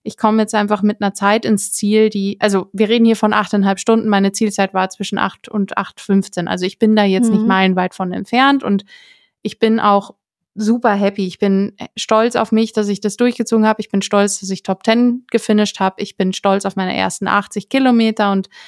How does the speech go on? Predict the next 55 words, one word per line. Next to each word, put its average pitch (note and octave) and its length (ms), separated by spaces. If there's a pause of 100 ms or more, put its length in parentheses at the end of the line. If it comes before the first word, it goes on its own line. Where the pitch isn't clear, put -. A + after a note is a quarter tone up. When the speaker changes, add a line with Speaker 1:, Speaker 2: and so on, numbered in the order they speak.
(140)
Speaker 1:
es - 160
war G3+ 80
ein G3 200
wunderschönes G#3+ 920
Rennen G#3 420
und G3 160
es G3 140
ist - 140
alles G3+ 340
gut. G3 320
Aber A#3 500 (400)
dieser G3+ 240
Punkt B3 400
mit A3+ 180
dem, G#3 220
da F#3+ 240
ist C4+ 300
was, A3+ 340
was G#3+ 300
irgendwie C#4 720
noch A3 220
nicht C4 260
so B3+ 140
richtig B3+ 520
stimmt, G#3+ 640 (380)
das - 420 (300)
be-, - 140 (120)
das - 220
arbeitet G3 440
halt F3 140
ein F3+ 80
bisschen F#3 300
in F#3 100
mir. F#3 220
Und G3 140
da G3+ 120
merke G#3+ 240
ich G3+ 100
schon, A#3 280
auch G3+ 120
wenn G3+ 140
ich F#3+ 80
mir G3 120
die F#3 120
Videos A#3 380
anschaue A3 340
vom G#3 200
Rennen, G#3 440
ich G#3 140
habe G3+ 120
ja G3 60
super G#3+ 380
schöne G#3 320
Videos A3+ 320
bekommen, G3+ 640